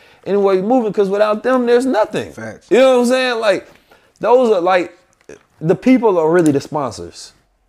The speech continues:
Speaker 1: You know what I'm saying? When the people show up, they are the sponsors.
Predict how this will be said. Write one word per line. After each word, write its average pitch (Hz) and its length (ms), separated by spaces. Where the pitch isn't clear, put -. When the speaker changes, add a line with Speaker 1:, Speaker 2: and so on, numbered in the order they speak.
Speaker 1:
You 139 80
know 160 60
what 156 60
I'm - 40
saying? 160 200
When 160 120
the 147 80
people 196 300
show 180 340
up, 107 160
they 151 160
are 147 260
the 117 100
sponsors. 127 680